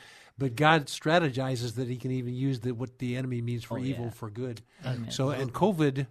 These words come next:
Speaker 1: was, uh, you know, a lot of people have different points of view on covid. I have a very definite point of view that was premeditated in many, many
Speaker 2: Mm.
Speaker 1: ways.
Speaker 2: Mm.
Speaker 1: Um, and other people may not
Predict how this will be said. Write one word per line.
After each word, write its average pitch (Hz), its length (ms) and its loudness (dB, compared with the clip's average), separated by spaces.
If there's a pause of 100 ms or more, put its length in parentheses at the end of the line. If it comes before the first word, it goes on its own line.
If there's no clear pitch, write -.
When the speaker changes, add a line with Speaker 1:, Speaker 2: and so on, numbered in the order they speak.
(140)
Speaker 1:
was, 135 300 0
uh, 156 240 -8 (540)
you 143 100 -2
know, 110 160 -6 (680)
a 139 100 -10
lot 135 200 0
of 139 60 -8
people 131 200 0
have 123 120 -2
different 127 260 -4
points 135 240 -4
of 117 80 -4
view 135 200 -4
on 120 100 -6
covid. 120 300 -6
I 127 120 -2
have 123 220 -2 (300)
a 117 40 -8
very 120 220 -4
definite 120 500 -6
point 123 200 -8
of 104 60 -8
view 117 200 -4
that 113 140 -8
was 113 260 -10 (300)
premeditated 127 720 -4
in 107 140 -8
many, 120 220 -4
many 113 240 -6
Speaker 2:
Mm. 143 80 -2
Speaker 1:
ways. 113 380 -4 (100)
Speaker 2:
Mm. 123 200 -4 (120)
Speaker 1:
Um, 117 320 -6 (100)
and 147 140 -10
other 135 160 -2
people 117 260 -4
may 123 120 -4
not 123 180 -6